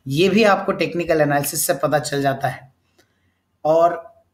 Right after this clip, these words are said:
आखिर में सबसे ज़रूरी चीज़ जिसे हम कहते हैं stop loss।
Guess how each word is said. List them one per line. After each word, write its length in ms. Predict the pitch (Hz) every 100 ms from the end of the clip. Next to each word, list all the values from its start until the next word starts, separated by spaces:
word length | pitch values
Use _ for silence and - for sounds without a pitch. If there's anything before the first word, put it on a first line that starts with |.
| _
आखिर 360 | 160 190 - 240
में 140 | 220
सबसे 320 | 214 190 - 202
ज़रूरी 380 | 165 170 185
चीज़ 360 | 185 196 190 - 139
जिसे 240 | 151 175
हम 180 | 156 175
कहते 320 | 170 156 170
हैं 140 | 165
stop 480 | 165 - 143 143 143
loss। 420 | 131 123 - -